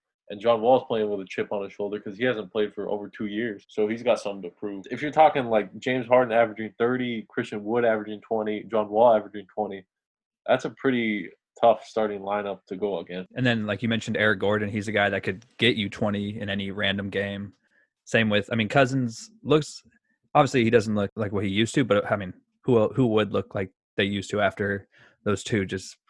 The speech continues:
Speaker 2: crazy in-, like, two of the worst injuries you can get, especially as a, as a big, like, a,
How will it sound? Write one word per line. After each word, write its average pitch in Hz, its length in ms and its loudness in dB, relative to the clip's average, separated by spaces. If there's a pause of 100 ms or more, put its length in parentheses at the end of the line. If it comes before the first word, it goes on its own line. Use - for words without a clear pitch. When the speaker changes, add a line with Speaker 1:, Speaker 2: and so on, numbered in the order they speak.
Speaker 2:
crazy 101 400 0
in-, 98 220 -4
like, 101 100 0
two 143 100 2
of 127 60 4
the 113 80 2
worst 101 300 2
injuries 101 400 -2
you 98 80 -6
can 98 160 -10
get, 101 300 0 (460)
especially 117 460 4
as 101 160 0
a, 101 240 -4 (260)
as 104 120 -4
a 98 40 0
big, 104 260 2
like, 98 120 0
a, 98 60 -4